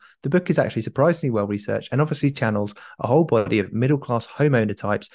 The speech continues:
suffering generational downwards mobility. That said, two years out, doesn't Kotkin's case look askew to reality, even for a middle-class soc dem boomer suburbanite? Like so many other commentators,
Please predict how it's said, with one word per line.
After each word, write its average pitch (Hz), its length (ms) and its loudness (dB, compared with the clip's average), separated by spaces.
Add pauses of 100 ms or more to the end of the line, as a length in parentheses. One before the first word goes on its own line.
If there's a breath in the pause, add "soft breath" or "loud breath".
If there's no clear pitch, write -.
(160 soft breath)
suffering 110 540 0
generational 107 640 0
downwards 101 440 -2
mobility. 110 560 -2 (480 loud breath)
That - 160 2
said, 107 340 0
two 165 160 2
years 139 240 4
out, 107 320 0 (460 soft breath)
doesn't 156 300 2
Kotkin's - 420 -2
case 107 420 -2
look - 160 -6
askew 143 380 2
to 143 100 -10
reality, 135 540 0 (160)
even 143 200 4
for 123 120 2
a - 20 2
middle-class 113 500 0
soc - 300 -2
dem 107 280 0 (220)
boomer 120 340 2
suburbanite? 104 640 -2 (380 soft breath)
Like 180 200 0
so 175 100 6
many 185 160 6
other 135 160 2
commentators, 110 720 0